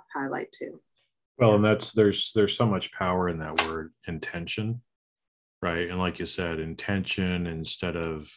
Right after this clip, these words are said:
Speaker 2: you know, control and manipulation and whatever else it might be, right? Is, is, and that's, that's really where it comes from, because so many of us are looking,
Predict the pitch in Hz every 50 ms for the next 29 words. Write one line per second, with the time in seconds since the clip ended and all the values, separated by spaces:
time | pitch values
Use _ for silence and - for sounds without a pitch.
0 | - - 101 87 80 78 78 - - 85 82 - - 92 87 85 85 85 85 82
1 | 85 85 85 82 82 85 82 80 80 78 78 80 82 85 85 82 - - 90 85
2 | 85 85 85 85 85 - - - 87 80 82 82 82 80 80 80 80 76 98 98
3 | 90 92 90 85 87 90 87 87 85 - - - - 82 82 80 78 - - 101
4 | 101 90 78 73 71 - - 85 - - _ _ - - - - - - - _
5 | _ _ - 98 92 90 87 85 85 85 82 - - - - - 135 113 95 90
6 | 87 85 80 - - - - - 110 101 92 104 104 107 113 - - - - 117
7 | 101 117 117 127 123 123 - 120 113 110 104 95 - 95 90 82 - - - 95
8 | 92 92 - - - - - - - - - 98 90 - - - 110 110 117 120
9 | 117 113 110 101 95 90 82 78 78 82 82 80 - - - 85 82 82 87 90
10 | 95 95 92 - - 98 92 90 92 92 90 90 87 -